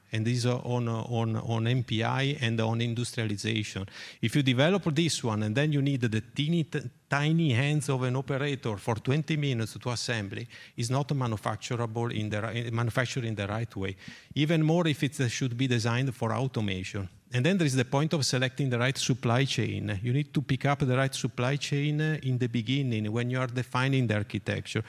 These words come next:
because the supply chain can also drive the cost of the product.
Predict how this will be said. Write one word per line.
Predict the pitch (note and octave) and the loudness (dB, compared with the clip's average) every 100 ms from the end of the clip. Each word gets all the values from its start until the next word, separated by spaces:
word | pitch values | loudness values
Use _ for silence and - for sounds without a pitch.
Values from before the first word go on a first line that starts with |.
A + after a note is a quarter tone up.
| - - | -10 -8
because | - D3 C#3 | -2 2 4
the | |
supply | C3+ C#3 D3+ D3+ | 2 2 2 2
chain | - D#3 B2 | 4 2 2
can | A#2 | 0
also | B2 A#2 B2 | 0 0 0
drive | A#2 C3 B2 | 2 2 0
the | G#2+ | -2
cost | - C3 C3 - | 0 0 0 -4
of | A#2 A2+ G#2 | -4 -4 -4
the | G2+ | -6
product. | F#2+ G2+ G2+ G2 G#2 - | -6 -6 -6 -6 -8 -8